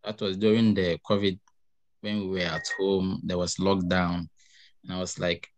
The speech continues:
"Since we are at home doing nothing, why sh-, why shouldn't I edit or maybe to keep myself busy so that I won't be idle?" So I started,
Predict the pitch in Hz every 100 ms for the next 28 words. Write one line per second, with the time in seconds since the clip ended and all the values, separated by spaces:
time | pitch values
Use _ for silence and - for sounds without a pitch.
0 | _ - - 123 127 - 101 92 92 -
1 | 110 110 101 98 92 - 98 107 113 -
2 | - 117 120 123 110 113 - 98 98 107
3 | - _ _ _ _ _ _ - 101 98
4 | - - 87 95 101 92 87 - _ -
5 | - 117 110 90 - 104 92 98 87 85
6 | - _ _ _ _ _ _ _ _ -
7 | 98 90 - 107 110 95 - 92 87 78
8 | - - 85 82 104 107